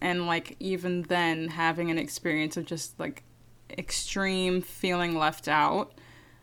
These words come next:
like, feeling not important, feeling like people weren't paying attention to me, like, that, it's just so easily triggered. And it's important to notice our triggers this way because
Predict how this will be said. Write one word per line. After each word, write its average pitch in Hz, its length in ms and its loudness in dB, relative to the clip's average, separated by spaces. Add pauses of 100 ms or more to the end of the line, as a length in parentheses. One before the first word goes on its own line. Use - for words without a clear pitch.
(320)
like, 160 240 0
feeling 170 840 2 (500)
not 165 280 2
important, 240 640 4
feeling 196 160 0
like 175 100 -2
people 180 240 0
weren't 170 180 0
paying 170 160 -4
attention 208 500 2
to - 140 0
me, 196 340 2
like, 180 260 0
that, 202 380 6 (120)
it's 185 160 -6
just - 300 -2
so 185 240 2
easily 175 420 -2
triggered. 233 720 0 (920)
And 180 600 4 (1040)
it's 196 180 -2
important 233 560 4
to 208 100 0
notice 180 480 2
our 180 120 -2
triggers 175 500 -2
this 170 240 -4
way 165 220 2
because 165 800 -2